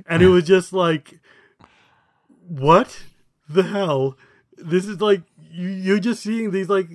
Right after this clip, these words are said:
little soldiers walking up into, like, you know,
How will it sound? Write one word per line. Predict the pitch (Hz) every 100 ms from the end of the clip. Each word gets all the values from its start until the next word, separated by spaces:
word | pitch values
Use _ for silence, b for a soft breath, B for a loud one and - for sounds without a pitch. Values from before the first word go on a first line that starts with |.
| 135
little | 165 220
soldiers | 208 240 220 220 185
walking | 220 240 233 226
up | 247 247 -
into, | 208 226 220 208
like, | 208 196
you | 202
know, | 202 208